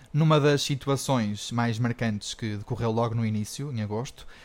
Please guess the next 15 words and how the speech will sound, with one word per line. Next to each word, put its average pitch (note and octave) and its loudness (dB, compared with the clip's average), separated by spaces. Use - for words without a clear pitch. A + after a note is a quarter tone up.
Sylvia C#3+ 2
e B2+ 0
a B2+ 2
Jenny B2 0
foram A#2+ -4
espancadas A#2 0
nas A#2+ -2
costas A2 -4
aproximada-, B2+ 0
aproximadamente B2 -4
quinze D3+ 0
vezes A2+ -4
com B2+ 0
uma C3+ 4
pá. F#2+ 0